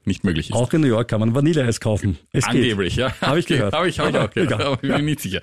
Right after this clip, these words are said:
Speaker 2: Gut.
Speaker 1: Gut, kommen wir back to, aber von Do und Co, vielleicht kann uns das wer erklären, ne? Wenn die, die Auer
Speaker 2: Ja, ja,
Speaker 1: schon
Speaker 2: das,
Speaker 1: catern,
Speaker 2: das
Speaker 1: ne?
Speaker 2: wär
Speaker 1: Also,
Speaker 2: gut. Das
Speaker 1: wenn
Speaker 2: wär
Speaker 1: wer von
Speaker 2: gut,
Speaker 1: Do
Speaker 2: ja.
Speaker 1: und Co zuhört, bitte meldet uns das.
Speaker 2: Denen geht's nämlich eh super.
Speaker 1: Denen geht's nämlich ganz, ganz toll. Die Corona-bedingte Flaute, ihr wisst ja, alles war dicht und niemand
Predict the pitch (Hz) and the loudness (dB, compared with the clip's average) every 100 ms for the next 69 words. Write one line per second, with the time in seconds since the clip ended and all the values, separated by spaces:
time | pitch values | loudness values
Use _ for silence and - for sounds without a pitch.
0 | - 180 - 185 - 180 170 165 156 - | 0 -2 0 -2 0 0 0 -2 -4 -2
1 | 165 151 127 131 117 131 156 160 - 202 | -2 0 0 0 0 0 2 0 0 0
2 | - - 196 - 101 - - 113 95 - | 0 -2 0 -2 -2 -2 -2 -2 -2 -2
3 | 90 87 123 123 110 107 107 98 87 113 | -2 0 2 2 2 2 2 0 0 0
4 | 117 175 208 127 - 123 151 160 123 143 | 2 2 2 0 0 -2 0 2 2 2
5 | 123 - 202 - - - 160 107 247 - | 2 2 0 -2 -4 0 2 2 2 0
6 | - 104 - 160 156 - - - 95 - | 0 -2 0 0 0 -2 -4 -2 -2 -4
7 | - _ _ - 98 107 101 92 - 87 | -16 _ _ -2 0 2 2 0 -2 -4
8 | - - 165 196 165 156 160 123 104 107 | -2 0 2 2 2 2 2 2 0 0
9 | 92 87 - - 143 185 214 180 170 151 | -2 -4 -8 -6 0 2 2 2 0 -2
10 | - 120 196 - 139 127 - 98 117 202 | -2 -2 -2 0 0 0 0 0 2 0
11 | - 143 135 139 - 143 139 127 190 160 | 0 2 2 2 2 2 4 2 2 0
12 | 156 151 165 - 117 107 120 135 104 98 | 0 0 0 0 2 2 0 0 0 -2
13 | - 101 92 - - 104 110 107 92 143 | 0 -2 -2 -6 -6 -2 -2 -2 0 0
14 | - - 107 101 113 110 107 98 - | -2 -2 0 2 2 4 2 -2 -8